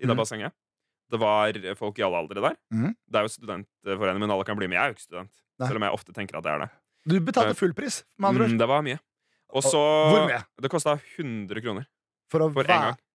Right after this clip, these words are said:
Speaker 2: Det er for mye.
Speaker 1: Men så koster det seks hundre i måneden da, hvis man skal gjøre det hele tiden.
Speaker 2: Det er litt
Speaker 1: skal jeg
Speaker 2: mye,
Speaker 1: også
Speaker 2: men ikke for mye.
Speaker 1: Nei, det går greit.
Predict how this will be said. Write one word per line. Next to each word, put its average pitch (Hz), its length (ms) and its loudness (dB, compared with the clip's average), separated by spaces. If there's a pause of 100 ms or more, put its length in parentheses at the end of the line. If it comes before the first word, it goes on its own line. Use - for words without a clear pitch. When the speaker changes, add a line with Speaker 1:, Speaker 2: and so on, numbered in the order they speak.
(260)
Speaker 2:
Det 175 140 2
er 160 40 0
for 196 120 -6
mye. 135 200 -6 (280)
Speaker 1:
Men 139 80 2
så 180 80 0
koster 170 160 2
det 143 80 -2
seks 143 160 -2
hundre 127 140 -2
i - 20 0
måneden 135 240 -2
da, 131 100 0
hvis 110 160 -14
man 120 100 -8
skal 101 380 0
gjøre 98 160 2
det - 80 0
hele 98 120 -6
tiden. 92 220 -16
Speaker 2:
Det 156 120 2
er 185 60 4
litt 113 160 4
Speaker 1:
skal 202 160 -2
jeg 180 80 2
Speaker 2:
mye, 190 40 -2
Speaker 1:
også 180 80 -4
Speaker 2:
men 175 80 -8
ikke - 160 -10
for 131 140 -2
mye. 101 140 -10
Speaker 1:
Nei, 71 180 -2
det 73 140 -8
går 92 100 -12
greit. - 180 -18